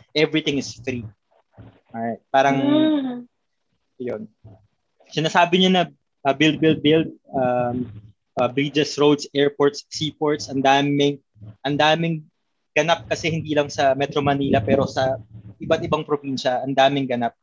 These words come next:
Speaker 1: talaga. Ah, hindi, ah, yung, ang nababalita lang kasi is ano eh, is yung mga minsan nandito lang sa, ano, sa, sa Metro Manila. Pero, ah,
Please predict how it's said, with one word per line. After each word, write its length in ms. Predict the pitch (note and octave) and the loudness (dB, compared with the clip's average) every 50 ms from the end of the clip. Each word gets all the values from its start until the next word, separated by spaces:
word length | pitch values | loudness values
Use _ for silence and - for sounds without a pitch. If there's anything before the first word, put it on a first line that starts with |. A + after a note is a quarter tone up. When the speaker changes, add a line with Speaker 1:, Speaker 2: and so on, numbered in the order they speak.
| - - _ _ _ _ _ _ _ _ _ _ | -20 -20 _ _ _ _ _ _ _ _ _ _
Speaker 1:
talaga. 400 | - B2+ B2+ B2+ B2 B2 A#2 A#2 - - - _ _ _ _ _ _ _ _ _ _ _ _ _ | -4 -2 -2 -2 -2 -2 -6 -6 -10 -20 -20 _ _ _ _ _ _ _ _ _ _ _ _ _
Ah, 720 | - B2 A#2+ A#2+ A#2 A2+ A2+ A2 A2 A2 A2 A2 A2 G#2+ G#2+ _ _ _ _ _ _ _ | 0 2 2 2 2 2 0 0 -2 -4 -6 -6 -6 -8 -8 _ _ _ _ _ _ _
hindi, 320 | - D3 C#3+ C#3 D#3 - - - | -10 -10 -10 -10 -12 -16 -8 -4
ah, 400 | C#3 C3 B2+ B2 B2+ B2 A#2+ A#2 - - - | -2 0 2 2 2 0 0 -2 -6 -6 -4
yung, 160 | D#3+ D3+ D3+ D#3 | -2 -2 0 -2
ang 260 | D3+ - - D#3 D#3+ D#3+ | -4 -6 -6 -4 0 2
nababalita 400 | D#3 D#3+ D#3 D#3+ E3+ E3 D#3 D3+ | 2 2 4 2 2 2 2 2
lang 160 | C#3+ D3 C3+ | 2 2 0
kasi 400 | C#3 A2+ - D3+ D3 C#3+ C3+ C3+ | -2 -2 0 0 0 2 0 -2
is 80 | C3 - | -6 -6
ano 240 | C3 C3 B2+ A#2+ A#2 | -6 -6 -6 -6 -6
eh, 20 | - _ _ _ _ _ _ _ _ | -10 _ _ _ _ _ _ _ _
is 160 | - C#3 - | -12 -10 -6
yung 160 | C#3+ C#3 C3+ C3 | -4 -4 -2 -2
mga 160 | C3 B2+ B2+ B2 B2 B2 B2 A#2+ A#2 A#2+ B2 - | -2 -2 -2 -2 -4 -4 -4 -6 -8 -10 -12 -10
minsan 320 | - C#3+ C#3 C3+ - D3 C3+ | -8 -8 -6 -4 -4 -4 -2
nandito 320 | B2+ B2+ B2+ B2+ - C3 | -2 -2 -2 -2 -2 0
lang 160 | B2+ B2 B2 | 0 0 -2
sa, 240 | B2 - B2 A#2+ A#2+ | -2 -6 -4 -4 -4
ano, 160 | A#2+ A#2+ A#2 | -4 -4 -6
sa, 400 | - _ - B2+ A#2+ A#2 A#2 - _ _ _ - G#2+ - - | -6 _ -2 0 0 -2 -4 -8 _ _ _ -20 -20 -12 -6
sa 80 | - | -2
Metro 320 | C#3 C3 B2+ B2+ C3 C3 C3 | -2 0 0 0 0 0 0
Manila. 400 | C3 B2 B2 A#2+ A2+ A2+ A2 - | 0 0 0 0 -2 -4 -4 0
Pero, 480 | C3+ C3+ C3+ C3+ C3 C3 B2+ B2+ - - _ _ _ _ _ _ _ _ _ _ - | 0 2 4 4 4 4 2 0 -4 -12 _ _ _ _ _ _ _ _ _ _ -6
ah, 160 | C3 B2 | -4 -4